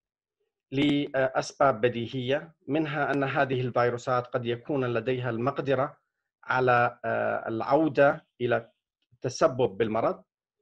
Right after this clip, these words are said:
وبذلك، آه، وجزء من التطور التكنولوجي أصبحت، آه، تصنيع الجزيئات البروتينية والتي لا تشكل، آه، أي، آه، مسبب، آه، أو عامل مرضي،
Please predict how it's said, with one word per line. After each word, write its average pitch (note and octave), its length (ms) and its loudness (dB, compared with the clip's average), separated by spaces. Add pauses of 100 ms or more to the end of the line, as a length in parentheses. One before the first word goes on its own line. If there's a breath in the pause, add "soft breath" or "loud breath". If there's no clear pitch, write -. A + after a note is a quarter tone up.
(420)
وبذلك، E3 640 4 (480)
آه، A#2+ 600 2
وجزء C3+ 540 0
من A#2+ 220 0
التطور A#2+ 480 0
التكنولوجي C3 1000 -2
أصبحت، B2 680 -6
آه، A2+ 380 -4
تصنيع C3+ 720 2 (100)
الجزيئات A#2+ 760 -2
البروتينية B2 920 -2 (440)
والتي A#2 360 -2
لا C3 140 2
تشكل، B2+ 840 -4
آه، A2+ 300 -2
أي، C#3 320 -2 (300)
آه، F#2+ 580 -8
مسبب، A2 560 -2 (200)
آه، G#2 200 -4
أو G2+ 160 -4
عامل B2 340 2
مرضي، B2+ 500 0